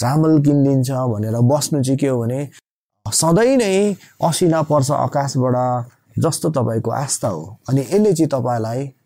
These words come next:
लङ रनमा ठुलो धोका तपाईँले पाउन सक्नुहुन्छ। एकजना व्यक्तिलाई मैले भेटेँ, उहाँको लाइफ एकदम हाई गएको छ। आजभन्दा पच्चिस वर्ष जब उहाँ साउथ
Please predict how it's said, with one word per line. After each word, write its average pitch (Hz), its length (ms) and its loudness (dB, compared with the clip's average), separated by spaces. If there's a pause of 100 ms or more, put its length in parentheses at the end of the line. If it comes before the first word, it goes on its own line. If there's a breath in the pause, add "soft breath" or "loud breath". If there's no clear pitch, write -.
लङ 175 440 2
रनमा 117 320 0
ठुलो 165 680 0
धोका 113 720 -4 (720 soft breath)
तपाईँले 113 640 -2 (200)
पाउन 151 300 -2
सक्नुहुन्छ। 113 880 -2 (680)
एकजना 220 340 2
व्यक्तिलाई 160 480 0
मैले 139 260 0
भेटेँ, 110 340 -2
उहाँको 147 760 0
लाइफ 127 280 -2
एकदम 151 460 -2
हाई 127 280 -4
गएको 101 300 -4
छ। 101 100 -8 (260)
आजभन्दा 220 520 0
पच्चिस 190 480 -4
वर्ष 147 240 -4
जब 135 200 2
उहाँ 131 220 -2
साउथ 160 320 0